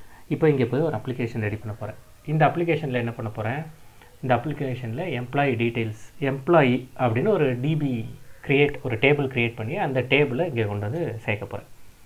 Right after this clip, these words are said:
இதான் பண்ண போறேன். அப்போ இதுக்கு ஒரு application create பண்ணிக்கலாமா?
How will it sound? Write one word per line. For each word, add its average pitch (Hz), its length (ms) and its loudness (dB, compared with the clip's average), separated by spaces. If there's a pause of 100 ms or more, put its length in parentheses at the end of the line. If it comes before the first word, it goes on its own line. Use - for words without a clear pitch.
(360)
இதான் 123 240 4
பண்ண 104 160 -4
போறேன். 101 220 -10 (420)
அப்போ 165 140 4
இதுக்கு 151 180 4
ஒரு 143 100 4
application 143 560 2
create 131 220 0
பண்ணிக்கலாமா? 135 520 -2